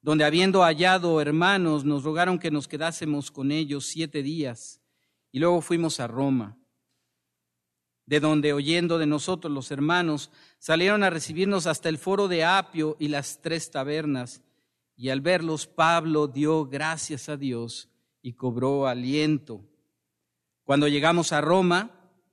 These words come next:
el centurión entregó los presos al prefecto militar, pero a Pablo se le permitió vivir aparte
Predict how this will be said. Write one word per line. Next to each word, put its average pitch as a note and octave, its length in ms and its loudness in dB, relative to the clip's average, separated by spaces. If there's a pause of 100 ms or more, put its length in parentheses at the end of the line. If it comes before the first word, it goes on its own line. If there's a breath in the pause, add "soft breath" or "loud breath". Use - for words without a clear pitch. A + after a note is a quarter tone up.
(200)
el C3+ 120 -6
centurión E3 760 -2
entregó B2 440 -4
los C#3+ 160 -2
presos B2+ 400 -8
al A2+ 180 -8
prefecto C#3 560 -8
militar, D3+ 800 -4 (540)
pero B2 160 -2
a - 80 -4
Pablo D3+ 280 2
se C#3 120 -4
le B2+ 100 -4
permitió B2 440 -4
vivir C#3+ 280 -2
aparte A2+ 600 -6